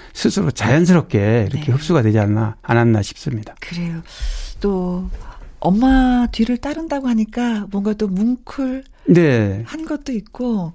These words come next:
Speaker 1: 그래요.
Speaker 2: 또 잘할 것 같기도 하고.
Speaker 1: 그러게요.
Speaker 2: 그래서
Speaker 1: 엄마가 있다면 오히려 울타리가 돼서 이게 그늘이 될 수도 있는데
Speaker 2: 네.
Speaker 1: 오히려 좀 더,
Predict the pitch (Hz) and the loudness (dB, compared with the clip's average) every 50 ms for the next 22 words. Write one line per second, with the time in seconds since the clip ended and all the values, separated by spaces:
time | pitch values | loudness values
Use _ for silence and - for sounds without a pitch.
0 | - - - 170 135 117 107 104 101 101 110 240 247 240 226 202 185 160 101 85 | -12 -4 0 2 4 4 4 2 2 0 -2 -2 -2 -2 -2 -2 -4 -6 -8 -10
1 | - - - - - - - - - - - - - - - _ - 196 202 220 | -12 -12 -14 -18 -18 -20 -20 -20 -20 -20 -20 -20 -20 -20 -18 _ -8 -6 -4 -2
2 | 240 226 240 247 233 - 214 208 208 185 180 - - - 175 - 170 - - 180 | -2 -2 -2 -2 -2 -2 -4 -4 -4 -6 -8 -6 -6 -6 -6 -6 -8 -8 -10 -14
3 | - - - 156 147 139 151 - - - - - - - - 139 120 110 104 104 | -14 -10 -8 -8 -8 -8 -10 -12 -14 -16 -20 -18 -8 0 2 4 4 6 4 4
4 | 98 95 95 95 101 - - - 143 143 151 160 156 151 147 151 147 143 139 135 | 4 2 2 0 -2 -2 0 2 4 6 6 6 6 6 6 6 6 6 6 4
5 | 131 131 131 131 127 127 - - - - 208 156 151 - - - - 269 240 233 | 4 4 4 4 2 2 0 -2 -6 -6 -6 -8 -8 -10 -10 -2 0 2 4 4
6 | 233 233 233 214 165 143 135 131 127 127 131 123 - 143 139 139 127 127 117 110 | 4 6 6 6 6 6 6 6 4 4 4 4 2 2 4 4 4 4 4 4
7 | 107 98 123 117 110 107 98 104 95 98 101 110 127 139 - - - 131 135 135 | 2 2 2 2 2 2 2 0 0 0 0 0 0 0 0 2 4 6 6 6
8 | 139 127 123 110 - - - 131 101 95 95 98 98 107 120 117 104 95 - 87 | 6 6 4 2 2 2 0 0 2 0 -2 -2 0 2 2 2 2 0 -2 -2
9 | - 110 117 120 135 151 190 185 185 - 170 151 139 135 123 117 110 - - - | 2 4 6 6 6 6 4 4 2 2 2 4 4 4 4 2 0 -2 -8 -8
10 | - - 135 143 123 107 110 131 165 | 0 2 4 4 4 4 4 2 0